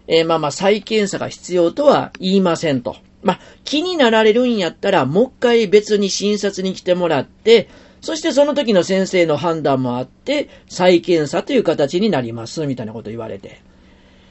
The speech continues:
でもここでですね、まあ一つやっぱり思ったのは、まあ、前々日であっても、食べ放題のようにがっつりめちゃめちゃ食べたら、その、もしかしたら、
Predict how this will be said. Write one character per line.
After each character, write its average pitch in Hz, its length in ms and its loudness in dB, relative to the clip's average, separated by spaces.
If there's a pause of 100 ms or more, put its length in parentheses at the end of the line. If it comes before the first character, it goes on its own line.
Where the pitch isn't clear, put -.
(240)
で 165 60 -2
も 165 100 -2
こ 156 140 -6
こ 185 100 4
で 175 100 4
で 127 100 0
す 131 100 -12
ね、 135 460 -4
ま 139 200 -4
あ 123 40 -8
一 156 220 0
つ 143 120 -6
や 127 100 -2
っ - 40 -12
ぱ 131 120 -2
り 120 140 -6 (100)
思 190 300 4
っ 135 40 -6
た 127 220 -8
の 160 120 -6
は、 107 220 -8 (1040)
ま 135 100 -10
あ、 - 60 -16 (160)
前 220 520 6
々 254 300 8
日 170 300 0
で 143 120 0
あ 131 80 -4
っ 135 60 -12
て 190 200 -4
も、 156 300 2 (460)
食 165 140 0
べ 165 120 8
放 233 240 6
題 143 220 6
の 139 80 -4
よ 160 180 0
う 135 40 0
に 135 240 -4
が 202 140 0
っ - 60 -10 (140)
つ - 220 -4
り 185 240 2
め 160 160 -2
ち 175 120 -6
ゃ 175 60 -2
め 170 140 -2
ち - 80 -2
ゃ 196 120 2
食 139 140 -4
べ 170 140 4
た 113 160 -6
ら、 113 240 -8 (640)
そ 160 180 -2
の、 170 400 4
も 185 220 -2
し - 100 -8
か 147 180 -4
し - 100 -10
た 180 140 -2
ら、 180 360 2